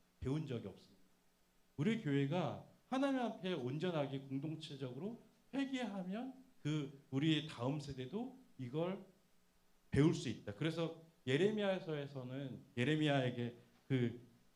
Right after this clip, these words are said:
죄 고백하는 것들을 적게 하거든요.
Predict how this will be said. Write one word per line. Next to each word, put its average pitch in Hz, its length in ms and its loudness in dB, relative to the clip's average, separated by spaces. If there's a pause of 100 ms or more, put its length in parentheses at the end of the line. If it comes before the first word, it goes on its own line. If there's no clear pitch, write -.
죄 165 440 6
고백하는 135 560 2
것들을 117 280 -8
적게 - 420 -12
하거든요. 131 340 -10